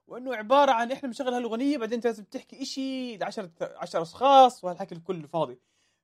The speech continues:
فريك جلس مش مهتم. شو عم، شوف، شوف، شوف. هذا، هذا هو ريك. ما مد إيديه، مد إيدين عبارة عن روبوتات.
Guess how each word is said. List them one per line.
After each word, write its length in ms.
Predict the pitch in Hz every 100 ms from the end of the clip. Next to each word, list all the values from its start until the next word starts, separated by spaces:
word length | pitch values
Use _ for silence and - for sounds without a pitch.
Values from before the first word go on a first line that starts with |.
| -
فريك 320 | 151 185 - _ _ 151
جلس 420 | 180 208 - -
مش 160 | 175
مهتم. 320 | 160 - 175 208 -
شو 160 | -
عم، 180 | 285 214
شوف، 180 | 170 -
شوف، 160 | 131 _
شوف. 140 | 135
هذا، 200 | 240 233
هذا 300 | 170 - 247
هو 200 | 220 170
ريك. 280 | 143 - _ _ _ _ _ -
ما 140 | 220
مد 200 | 311 370
إيديه، 340 | 240 190 208 - _ _ _ _
مد 300 | 190 294 - 196
إيدين 340 | 190 269 240 _
عبارة 180 | 214 233
عن 80 | 190
روبوتات. 560 | 190 185 165 190 -